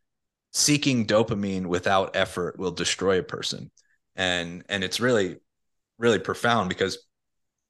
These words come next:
we evolved to, to have to work for dope-, like,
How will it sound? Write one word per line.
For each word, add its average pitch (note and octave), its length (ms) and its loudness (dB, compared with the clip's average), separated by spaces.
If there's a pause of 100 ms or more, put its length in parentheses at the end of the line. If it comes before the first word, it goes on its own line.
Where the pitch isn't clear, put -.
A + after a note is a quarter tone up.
(140)
we C3 220 4
evolved G2 600 2
to, G#2 160 -2
to - 160 -8
have B2 220 -2
to G#2 100 0
work F#2+ 380 0
for - 220 -4
dope-, F#2 360 0
like, F#2+ 240 -4